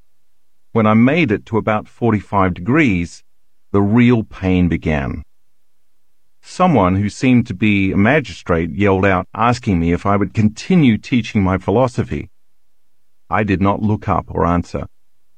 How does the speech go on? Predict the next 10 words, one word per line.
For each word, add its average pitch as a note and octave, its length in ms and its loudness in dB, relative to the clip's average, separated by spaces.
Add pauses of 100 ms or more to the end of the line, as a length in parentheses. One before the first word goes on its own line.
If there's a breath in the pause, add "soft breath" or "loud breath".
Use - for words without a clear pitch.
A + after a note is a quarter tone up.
(400)
He B2 100 0
then C3+ 240 2 (160)
ordered D#3+ 560 4
the G2 80 0
man G2+ 320 2
to G2 80 -4
crank A#2+ 400 -2
the G#2 80 -2
lever G2+ 320 0
further. E2+ 560 -2